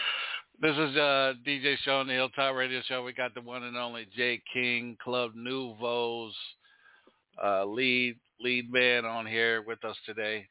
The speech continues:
tonight here. Again, Jay, thank you for being a part of the show and, and taking time out of your schedule and joining us here on the Hilltop.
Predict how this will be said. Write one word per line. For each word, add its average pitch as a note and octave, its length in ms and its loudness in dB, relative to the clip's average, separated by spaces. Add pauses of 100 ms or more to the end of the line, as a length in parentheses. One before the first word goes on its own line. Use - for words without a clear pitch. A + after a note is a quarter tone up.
(100)
tonight A2+ 380 -2
here. A2+ 340 -2 (260)
Again, A2+ 340 -4
Jay, A#2 260 4
thank A#2+ 200 0
you A2+ 140 -8
for A2+ 120 -8
being A2 220 -2
a G#2 40 -4
part A2 240 2
of G#2 100 -2
the G2+ 100 -4 (100)
show G#2+ 260 -2
and, G2+ 100 -8 (720)
and G#2+ 160 -4
taking G#2+ 260 0
time A2 280 0
out G#2 200 2
of G#2+ 40 -4
your G#2 200 -2 (120)
schedule G#2 540 -2 (520)
and G2+ 200 -2
joining G#2+ 260 2
us G2+ 180 0
here G2+ 160 2
on G2+ 60 -2
the G2 80 -2
Hilltop. G2+ 460 2